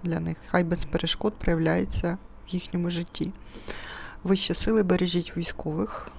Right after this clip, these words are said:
всіх, що обороняють Покровський напрямок, які воюють на Покровському напрямку. Бережіть, захищайте,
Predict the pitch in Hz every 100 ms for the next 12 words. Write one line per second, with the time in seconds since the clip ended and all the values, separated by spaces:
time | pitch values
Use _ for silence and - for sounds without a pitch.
0 | - - - - 196 - - 170 165 165
1 | 165 165 165 165 185 - - - - -
2 | - 180 175 - - 165 165 190 196 202
3 | - - 180 - 180 175 170 165 - -
4 | - - - - - - - - - -
5 | - - - 190 196 214 196 180 180 180
6 | 180 - 175 - 170 175 165 160 170 165
7 | - 170 180 180 214 196 165 175 - 190
8 | 202 196 190